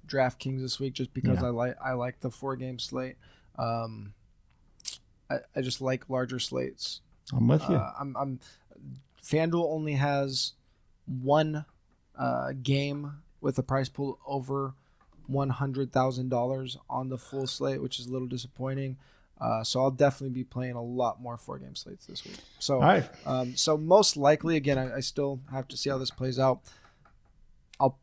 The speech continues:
Speaker 1: probably end up breaking ownership up, um, differently for the two sites. So if you are a four for four sub, check that out. Um, if you guys really hate that, let me know, and I might think about
Speaker 2: <laughs>
Speaker 1: switching it up. But it just kind of, it's kind of a pain in the ass and a conundrum. So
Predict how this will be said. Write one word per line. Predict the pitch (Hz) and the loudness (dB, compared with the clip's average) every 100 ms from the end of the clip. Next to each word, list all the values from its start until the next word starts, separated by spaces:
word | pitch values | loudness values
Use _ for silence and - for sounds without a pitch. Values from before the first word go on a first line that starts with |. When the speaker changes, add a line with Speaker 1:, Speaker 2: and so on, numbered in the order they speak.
| - | -4
Speaker 1:
probably | - 131 135 131 135 135 | 6 8 8 4 4 2
end | 131 | 4
up | 127 - | 2 4
breaking | 127 131 131 | -2 0 -4
ownership | 127 127 - 131 - _ - - | -4 -4 -4 -4 -6 _ -18 2
up, | 127 123 - - | 4 4 0 -8
um, | 120 113 110 107 - - | -6 -6 -10 -16 -14 0
differently | 135 - 131 139 123 | 0 0 -6 -6 -6
for | - 135 | -4 -4
the | 123 | -4
two | 139 135 | -4 -4
sites. | 131 127 135 - | -2 -2 -4 -6
So | 127 120 - - _ - | -4 -6 -8 -20 _ -8
if | 131 143 | -4 2
you | 151 | 6
are | 151 | 6
a | 143 | 4
four | 156 147 | 0 -4
for | 143 | -4
four | 131 147 | -6 -4
sub, | - 143 131 | 0 0 2
check | - 135 | 0 -2
that | - 135 | 0 0
out. | 135 131 - - - - - | 2 0 -4 -20 -20 -12 -4
Um, | 123 123 120 120 _ | -2 -2 -6 -10 _
if | 131 | -10
you | 135 | 0
guys | 139 120 | 2 2
really | 117 143 143 127 | 2 4 4 4
hate | 131 143 - | 4 2 4
that, | 143 117 | 2 2
let | 131 131 | -4 -4
me | |
know, | 135 127 127 | -2 0 8
and | 131 | 8
I | - 214 202 240 - - | 12 12 12 12 12 12
might | 381 | 12
think | - | 12
about | 330 277 277 - | 10 12 12 12
Speaker 2:
<laughs> | |
Speaker 1:
switching | - 143 - 143 | 6 6 4 2
it | 135 | 2
up. | 139 127 | 2 4
But | 139 247 453 - - | 6 12 12 10 4
it | 156 | 8
just | 185 | 8
kind | - 180 | 10 8
of, | 170 | 8
it's | 180 - | 4 8
kind | 196 | 8
of | 175 | 8
a | 147 | 6
pain | 156 151 | 6 6
in | 147 | 4
the | 143 | 2
ass | 143 139 143 | 4 4 2
and | |
a | 131 | 0
conundrum. | 131 131 131 131 131 123 | -2 -2 -4 -4 -6 -6
So | - 127 123 | -4 -4 -4